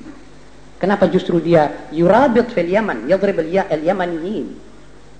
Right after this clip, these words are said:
Sampai dua tahun Abdul Hakim Amir yurabit fil Yaman. Akhirnya begitu selesai dan tidak berhasil menaklukkan Yaman, Yahudi memukul dia tahun enam puluh tujuh. Dan dua puluh delapan ribu meter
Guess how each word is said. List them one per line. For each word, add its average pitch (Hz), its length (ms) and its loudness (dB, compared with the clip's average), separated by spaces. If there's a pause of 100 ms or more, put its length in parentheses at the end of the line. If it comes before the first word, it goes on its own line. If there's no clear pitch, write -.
(840)
Sampai 175 320 -6
dua 156 240 0
tahun 214 400 2
Abdul 160 240 -2
Hakim - 320 -4
Amir 147 400 0
yurabit 143 400 0
fil 120 160 -6
Yaman. 120 240 -4 (1400)
Akhirnya 175 400 0
begitu 156 320 -2
selesai 202 560 2 (1900)
dan 135 240 -2
tidak 208 240 2
berhasil 175 400 -2
menaklukkan 156 480 -2
Yaman, 240 400 2 (480)
Yahudi 175 320 0
memukul 160 400 0
dia 131 160 0
tahun 123 240 -2
enam 110 80 -8
puluh 117 160 -8
tujuh. - 220 -6 (2500)
Dan 196 160 4
dua 247 240 4
puluh 254 240 2
delapan 220 480 2
ribu 208 240 0
meter 196 480 -2